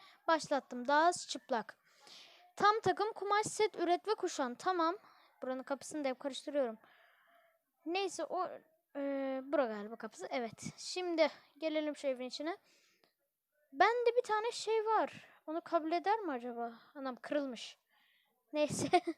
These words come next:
<laughs> Tamam şunlardan mı? Kumaş, kumaş pantolon üret. Üret. Kumaş eldiven. Kumaş şapka. Çok mu abarttık acaba ya? Neyse önemli değil.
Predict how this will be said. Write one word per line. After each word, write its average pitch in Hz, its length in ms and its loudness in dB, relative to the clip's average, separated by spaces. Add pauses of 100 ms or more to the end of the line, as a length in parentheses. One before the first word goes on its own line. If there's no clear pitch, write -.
(240)
<laughs> - 520 -20
Tamam 381 340 6
şunlardan 370 760 -2
mı? 330 140 0
Kumaş, - 920 -2
kumaş 339 300 0
pantolon 302 520 -2
üret. 320 480 2 (840)
Üret. 311 680 0 (1160)
Kumaş 330 340 0
eldiven. 285 600 0 (380)
Kumaş 311 340 0
şapka. 240 540 0 (1500)
Çok - 220 -6
mu 320 120 -2
abarttık 269 400 -2
acaba 233 400 2
ya? 226 300 0 (1120)
Neyse 466 320 4
önemli 381 540 0
değil. 311 300 0